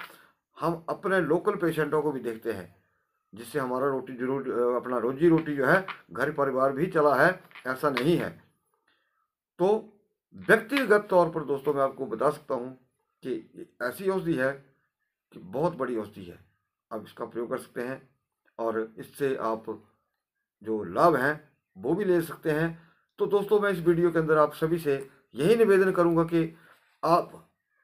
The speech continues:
माताएं, बहनें, भाई इस वीडियो को शेयर करें ताकि ये किसी तक भी पहुंच करके उसको लाभ दे सकता है। मुझे ये नहीं कि कोई मुझे ऐसा ऑर्डर दे दे कि हाँ हल्दी दे दो जी, मुझे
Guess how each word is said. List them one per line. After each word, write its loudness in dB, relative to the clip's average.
माताएं, 2
बहनें, 2
भाई 4
इस -4
वीडियो -4
को -8
शेयर 0
करें 0
ताकि -6
ये -4
किसी -2
तक 0
भी 2
पहुंच 0
करके -4
उसको -8
लाभ 0
दे -8
सकता -12
है। -16
मुझे -4
ये 0
नहीं 0
कि -2
कोई -2
मुझे 0
ऐसा -2
ऑर्डर 0
दे -2
दे -4
कि -8
हाँ -4
हल्दी -4
दे -2
दो -2
जी, -12
मुझे -8